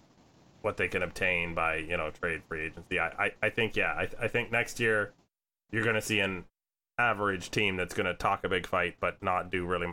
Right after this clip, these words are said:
m-, much better than this year, is my guess.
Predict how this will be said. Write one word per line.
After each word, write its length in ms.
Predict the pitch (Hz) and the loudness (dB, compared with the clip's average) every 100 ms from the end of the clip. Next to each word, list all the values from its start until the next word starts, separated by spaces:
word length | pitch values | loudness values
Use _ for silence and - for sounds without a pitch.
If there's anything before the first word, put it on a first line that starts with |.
| 85 | -6
m-, 80 | - - _ _ _ | -12 -12 _ _ _
much 220 | 104 95 | -2 0
better 240 | - 87 82 | 0 -2 -2
than 120 | 82 | -6
this 220 | 82 - | -8 -10
year, 80 | - _ | -12 _
is 120 | 90 87 | -8 -2
my 140 | 82 | -4
guess. 240 | 80 76 | -4 -14